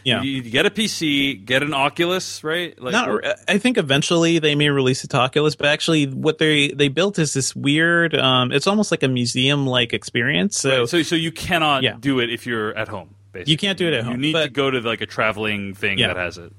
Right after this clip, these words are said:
Speaker 1: It may be set up at a museum or something eventually, but,
Speaker 2: Right.
Speaker 1: like, the way, thing I went through, like, there was a docent who helped me through it,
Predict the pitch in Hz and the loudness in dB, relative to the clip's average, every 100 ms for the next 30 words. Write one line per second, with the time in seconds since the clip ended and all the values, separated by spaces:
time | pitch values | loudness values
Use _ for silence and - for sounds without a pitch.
0 | - 160 170 208 208 208 190 180 165 156 | -8 -4 0 0 0 0 2 2 0 -2
1 | 165 151 151 139 123 120 127 127 127 139 | -2 0 0 0 -2 -2 -2 -2 -2 -2
2 | 127 123 113 120 - 151 151 143 120 98 | -2 -2 -2 -2 0 0 2 2 0 -4
3 | - - 147 156 147 160 170 127 220 156 | -18 -6 -4 0 2 2 0 0 2 2
4 | 185 156 127 120 113 156 160 120 107 113 | 2 0 0 -2 0 0 2 0 -4 -4
5 | 143 - 196 - - _ - 139 135 139 | -2 0 0 -2 -10 _ 0 0 2 2
6 | 127 131 131 170 185 | 2 2 2 2 0